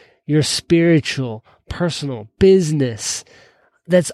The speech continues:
all of those things that you do. Your personal, spiritual, and professional life, your health, your wealth, your mindset, your relationships, your purpose. You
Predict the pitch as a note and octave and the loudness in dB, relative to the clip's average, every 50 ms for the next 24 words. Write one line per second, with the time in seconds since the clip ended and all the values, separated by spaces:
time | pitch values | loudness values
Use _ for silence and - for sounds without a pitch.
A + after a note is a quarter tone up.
0 | - - E3 F3+ G3+ A3 A3+ A#3 A3 F#3 D#3+ G3 G3 G3 G3 F#3+ - - - - | -6 -2 2 2 4 4 6 4 4 2 2 2 4 4 4 4 2 -2 -4 -2
1 | F#3+ F3+ F3+ F#3 F3+ D#3+ B2+ D3+ D#3 D3+ E3 D#3 D3 C#3 A#2 - D3 D3+ D#3+ E3 | 0 2 2 2 2 2 2 0 0 0 0 0 0 0 0 -2 0 2 2 2
2 | D3+ A#2 F#2+ - - _ _ _ _ _ _ _ _ _ - C#3+ - - - F#3 | 2 0 -4 -8 -16 _ _ _ _ _ _ _ _ _ -6 -6 -6 -4 -2 -2
3 | F#3+ D#3 - F#3+ F#3 F3 C#3+ - - - F3+ F3+ C3+ F3 - - D#3+ D#3 D3+ C#3+ | -2 0 2 2 4 4 2 0 0 2 2 4 4 2 2 0 -2 -2 -2 -4
4 | - - C#3+ - - D3 C#3 C#3 - - D3+ C#3+ C3+ C3 C3 A#2 G#2+ G#2 G#2 - | -4 -6 -6 -6 -2 -2 -2 -2 -2 -4 -6 -6 -6 -6 -6 -8 -8 -8 -10 -10
5 | - D3 C3+ C3 - - - E3+ F3+ D3+ - - - - - - _ _ - - | -10 -10 -10 -10 -12 -12 -8 -4 -4 -4 -4 -6 -12 -20 -20 -20 _ _ -20 -20
6 | _ _ D3 D3 D3 C#3 C3+ D3+ F3+ E3 D#3+ C3 G#2+ - - C#3 C3+ C#3 D3 D3 | _ _ 0 2 2 2 4 2 2 2 2 0 -2 -6 -8 -6 -2 0 2 2
7 | D#3 D3 D3+ E3 D#3 C3+ - - D3 B2+ G#2+ - C#3+ C#3+ C#3 D3 D#3 D3 D3+ D3+ | 4 4 4 4 4 2 0 -2 -2 -2 -2 -4 -4 0 2 4 4 6 6 6
8 | D#3+ E3+ F3 - - - C#3 B2+ A#2 - - A#2+ G2+ - - - - D3 C3+ - | 6 6 4 4 2 -2 -4 -4 -4 -6 -10 -10 -12 -14 -14 -14 -12 -12 -14 -10
9 | _ - - - F3 F#3 E3+ - B2+ G#2+ - - - - - - - _ _ _ | _ -10 -4 -2 -2 -2 -2 -4 -10 -14 -14 -14 -14 -12 -12 -14 -16 _ _ _
10 | _ _ _ _ _ _ _ _ _ _ _ - C#3 C3 D3 E3+ F#3+ G3 G3+ G#3 | _ _ _ _ _ _ _ _ _ _ _ -6 -2 0 2 4 4 4 4 4
11 | G#3+ G#3+ G#3+ F#3+ | 4 4 2 0